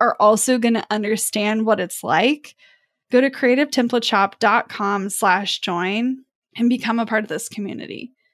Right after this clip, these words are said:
It is changing lives, it is changing businesses, and it is creating an environment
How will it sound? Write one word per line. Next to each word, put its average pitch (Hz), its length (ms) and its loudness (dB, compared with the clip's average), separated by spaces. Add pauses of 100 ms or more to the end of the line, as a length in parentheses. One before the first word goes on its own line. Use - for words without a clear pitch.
(520)
It 247 140 2
is 262 260 0
changing 247 600 4
lives, 202 360 0
it 220 120 -6
is 226 180 -4
changing 233 480 0
businesses, 233 720 0
and 220 220 -2
it 208 40 -2
is 208 140 -6
creating 220 480 -4
an 202 80 -4
environment 196 720 -4